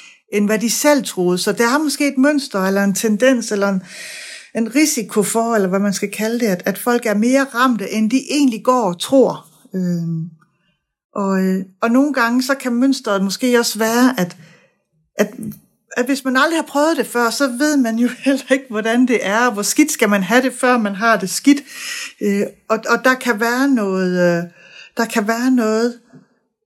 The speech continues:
mismask i kommunikationen mellem medarbejdere og ledere, hvis medarbejdere nu går og tror, at det er ikke så galt, og egentlig er overbevist om, at det ikke er så galt, og det er den kommunikation, vedkommende bringer til sin leder,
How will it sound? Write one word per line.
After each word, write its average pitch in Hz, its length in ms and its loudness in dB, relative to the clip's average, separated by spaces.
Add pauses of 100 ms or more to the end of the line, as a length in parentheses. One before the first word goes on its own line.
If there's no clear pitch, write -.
(160)
mismask 220 640 0
i 226 160 -2
kommunikationen 226 880 0
mellem 220 220 0
medarbejdere 214 580 2
og 185 60 2
ledere, 247 320 2
hvis 214 200 -6
medarbejdere 233 560 2
nu 233 180 0
går 262 200 4
og 190 140 -2
tror, 254 220 0
at 180 140 -4
det 208 100 0
er 233 160 2
ikke 254 160 0
så 202 120 -4
galt, 233 340 0
og 208 120 0
egentlig 269 200 2
er 208 60 2
overbevist 233 640 -2
om, 196 180 0
at 175 180 -10
det 185 60 2
ikke 185 160 0
er 175 100 2
så 180 160 -6
galt, 185 320 -2
og 196 80 -2
det 247 80 0
er 269 160 2
den 294 120 2
kommunikation, 214 880 -2
vedkommende 208 500 -2
bringer 196 240 0
til 262 220 0
sin 208 220 -2
leder, 233 340 2